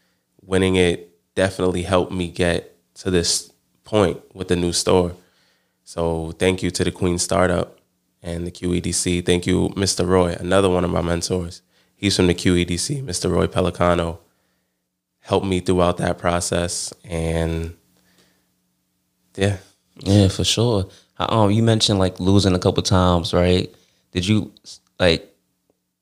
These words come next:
Speaker 2: found anyone, like, who lost as well and that they was coming back? And, like, did you feel the energy as well? Or wasn't, nah, it was just, like, you didn't really
Speaker 1: No.
Speaker 2: care about who you saw. You just,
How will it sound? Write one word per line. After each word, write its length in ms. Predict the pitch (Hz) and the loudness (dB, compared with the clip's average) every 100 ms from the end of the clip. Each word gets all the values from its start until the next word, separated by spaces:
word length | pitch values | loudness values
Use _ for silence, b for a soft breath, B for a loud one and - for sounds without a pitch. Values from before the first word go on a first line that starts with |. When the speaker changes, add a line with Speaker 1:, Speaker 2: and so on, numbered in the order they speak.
| _ _ _ _ _ | _ _ _ _ _
Speaker 2:
found 600 | - 110 101 98 73 - 104 | -2 2 2 2 -4 -6 -2
anyone, 600 | 101 98 92 92 92 78 | 0 2 0 0 0 0
like, 180 | 82 | 0
who 120 | - 90 | 0 0
lost 460 | 85 87 95 - - | 4 4 4 2 2
as 200 | 92 87 | 2 2
well 280 | 90 101 | 2 2
and 160 | 82 90 | 2 0
that 120 | 87 | 0
they 60 | 85 | 0
was 140 | 87 | 0
coming 240 | - 92 85 | 0 0 2
back? 280 | 87 95 - | 0 0 -2
And, 220 | 90 85 | -4 -2
like, 220 | 85 87 | -2 0
did 180 | 87 85 | 0 2
you 100 | 90 | -2
feel 280 | - 92 92 | -2 -2 -2
the 220 | - - | -2 -2
energy 320 | 92 85 90 | -2 -2 -2
as 140 | 95 - | -2 0
well? 380 | 92 120 170 _ _ _ _ _ - | 0 0 -2 _ _ _ _ _ -2
Or 320 | 90 90 90 | 2 4 4
wasn't, 460 | 92 90 85 - | 2 2 0 -2
nah, 340 | 85 82 - 71 | -4 -2 -2 0
it 60 | |
was 160 | 90 87 | 0 2
just, 200 | 87 85 | 0 0
like, 320 | 90 95 - - _ | 0 0 -2 -12 _
you 240 | 104 101 104 | -12 -2 0
didn't 200 | 113 110 | 2 2
really 160 | 92 | 0
Speaker 1:
No. 60 | - | 0
Speaker 2:
care 380 | 104 98 92 90 | 2 4 4 2
about 480 | 85 85 82 - _ | 2 2 0 -4 _
who 140 | 104 | -2
you 160 | 98 92 | 0 2
saw. 220 | - 92 | 2 2
You 80 | 92 | 2
just, 200 | 87 | 0